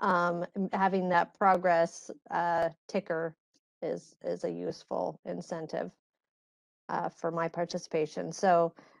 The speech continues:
um, maybe we can do that and then have at the end some of those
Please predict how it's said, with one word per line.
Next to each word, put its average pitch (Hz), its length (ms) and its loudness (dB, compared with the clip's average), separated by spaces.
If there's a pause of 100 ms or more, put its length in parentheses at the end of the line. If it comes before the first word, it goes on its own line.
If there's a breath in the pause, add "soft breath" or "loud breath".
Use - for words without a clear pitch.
(120)
um, 170 560 -2 (140)
maybe 190 240 2
we 180 180 0
can 180 220 -2
do 175 160 0
that 175 300 6
and 180 120 -4
then 165 340 -2
have 160 300 0 (140)
at 165 220 0
the 165 180 -4
end 160 460 -6 (100)
some 165 320 -8
of 160 140 -6
those - 520 -2